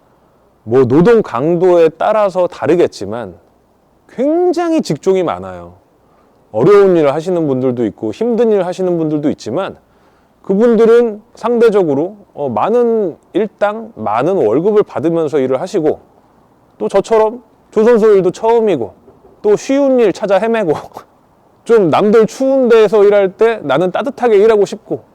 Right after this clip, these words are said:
하다 보면 월급이 좀 적을 수밖에 없습니다. 저도 뭐 월급이 많진 않았는데 전혀 부족함이 없이 지낼 수 있었던 이유는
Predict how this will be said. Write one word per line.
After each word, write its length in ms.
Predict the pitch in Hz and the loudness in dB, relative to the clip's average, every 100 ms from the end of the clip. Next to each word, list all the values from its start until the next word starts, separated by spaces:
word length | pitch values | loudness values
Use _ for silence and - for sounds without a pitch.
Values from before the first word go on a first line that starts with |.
| _ - | _ -4
하다 220 | 247 302 | 0 2
보면 380 | 247 208 247 285 | 2 0 -2 -2
월급이 400 | 147 202 233 247 | 0 2 2 0
좀 100 | 269 | 0
적을 300 | - 156 247 | 0 0 0
수밖에 320 | 247 202 - | 0 -2 -2
없습니다. 500 | 156 - 170 117 - _ _ _ _ _ _ | -4 -4 -6 -6 -8 _ _ _ _ _ _
저도 360 | 214 233 240 233 | 0 4 4 4
뭐 160 | 185 | 4
월급이 340 | 151 208 226 190 | 4 4 2 2
많진 380 | 113 175 269 | 0 -4 -4
않았는데 720 | 226 147 147 139 170 220 104 76 _ _ _ _ _ _ _ | -2 -2 -2 -2 0 0 -2 -10 _ _ _ _ _ _ _
전혀 260 | 220 277 | 0 0
부족함이 800 | 247 165 247 - 233 233 220 226 | 0 0 -2 0 0 0 2 2
없이 360 | 165 135 - 175 | 0 -2 -6 -6
지낼 280 | 165 151 160 | -2 -2 0
수 160 | 151 | -2
있었던 440 | 123 139 - 160 131 | -2 -4 -2 -2 -2
이유는 540 | 104 113 208 156 82 | -6 -4 -4 -4 -8